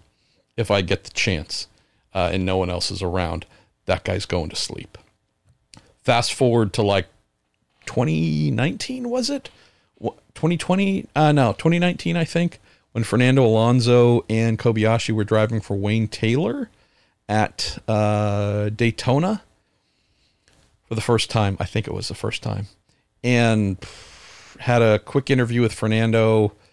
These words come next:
and Kamui was there and saw him. And I know that he didn't recognize me, didn't care. You know, we're talking six years ago, three minutes of his life. All I can tell you is that my approach to him to ask questions, and he didn't say a ton.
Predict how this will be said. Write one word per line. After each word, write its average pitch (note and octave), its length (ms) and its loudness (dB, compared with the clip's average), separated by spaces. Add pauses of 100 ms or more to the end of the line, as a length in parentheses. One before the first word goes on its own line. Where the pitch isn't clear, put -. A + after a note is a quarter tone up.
(380)
and G#2+ 340 0
Kamui A#2 400 2
was G#2 260 0
there G#2+ 500 2
and F#2+ 180 -4
saw G#2 380 2
him. E2+ 360 -6 (160)
And G2+ 120 -2
I G#2+ 100 2
know A#2 200 2
that G2 140 -2
he G#2+ 120 -2
didn't F#2+ 240 -2
recognize F#2 560 -4
me, F#2+ 80 -6
didn't F#2 200 -4
care. F#2+ 180 -4
You G#2 120 -2
know, F2 80 -2
we're F2+ 100 -4
talking F#2 500 -6 (100)
six - 460 -6
years F#2 360 -2
ago, F2 360 -2
three A2 260 -6
minutes F#2+ 300 -4
of F2 80 -2
his F2+ 160 -6
life. D#2 360 -4 (1400)
All B2 260 4
I B2+ 80 4
can A2+ 240 0
tell A2 340 0
you B2 340 2 (280)
is G#2 200 -2
that G#2+ 220 2
my G#2+ 180 0
approach A2+ 600 0
to - 80 -10
him A#2+ 400 0
to - 160 -6
ask G2+ 240 -2
questions, A#2+ 500 -2
and A2+ 120 2
he D3 100 2
didn't C3+ 220 0
say G#2 220 0
a D#2+ 60 -2
ton. A#2+ 480 -2